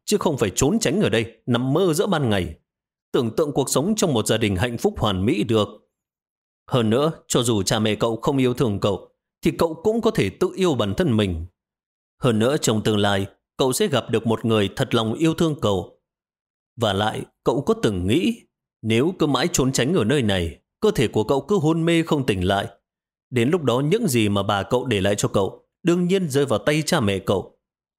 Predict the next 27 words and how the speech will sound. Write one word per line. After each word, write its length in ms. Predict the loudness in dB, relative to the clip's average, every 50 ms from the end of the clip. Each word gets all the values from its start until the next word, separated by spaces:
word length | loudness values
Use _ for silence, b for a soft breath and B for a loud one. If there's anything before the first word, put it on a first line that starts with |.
| _ _
Bọn 180 | -4 -2 0 0
họ 180 | 0 0 0
có 160 | 0 0 -2 0
khi 200 | 0 0 0 0
còn 220 | 0 0 0 0
vui 220 | 0 0 2 2
mừng 280 | 2 2 0 0 0 0
vì 100 | 0 0
cậu 200 | 0 0 0 0
đã 100 | 0 0 2
hôn 240 | 2 0 0 0 0
mê 320 | 2 2 2 2 2 0
chứ. 280 | 0 0 0 0 0 -2 -6 -16 _ _ _ _ _ _ _ _ _ _ -2
Cậu 160 | 0 0 0
cứ 140 | 0 -2 -2 0
trốn 220 | 0 0 0 0
ở 80 | 0 0
đây, 220 | 0 0 0 -2 -6 -8 _
chẳng 240 | -4 -4 -4 -2 -2
phải 140 | -2 0 0
là 80 | 0
càng 320 | -2 -2 -2 -2 -2 0 0
vừa 180 | 0 2 2
ý 200 | 2 2 2 2
bọn 160 | 2 0 0 0
họ 240 | 0 0 0 0
à? 180 | 0 -2 -4 -8